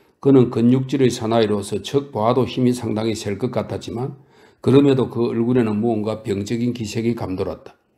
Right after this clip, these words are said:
그의 얼굴은 여윈 편이고 뺨은 푹 꺼졌으며 그 색은 어쩐지 건강과는 거리감은 누르스름한 색이었다. 짙은 색의 상당히 큰 통방울 눈은 대단히 집요한 시선으로 앞을 응시했지만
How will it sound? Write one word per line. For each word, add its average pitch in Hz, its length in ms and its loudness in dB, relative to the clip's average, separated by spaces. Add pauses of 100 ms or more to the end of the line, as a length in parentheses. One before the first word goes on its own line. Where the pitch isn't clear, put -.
(420)
그의 135 340 8
얼굴은 117 440 0
여윈 131 300 2
편이고 104 460 -4
뺨은 123 360 2
푹 113 340 -4
꺼졌으며 123 720 -2 (360)
그 117 220 6
색은 127 440 4
어쩐지 127 440 0
건강과는 107 640 -2
거리감은 113 640 0
누르스름한 120 640 0
색이었다. 98 560 -8 (600)
짙은 131 360 2
색의 117 320 2
상당히 120 560 0
큰 120 240 -2
통방울 131 480 2
눈은 107 300 -2
대단히 104 400 -4
집요한 131 400 0
시선으로 104 520 -6
앞을 110 320 -4
응시했지만 104 720 -2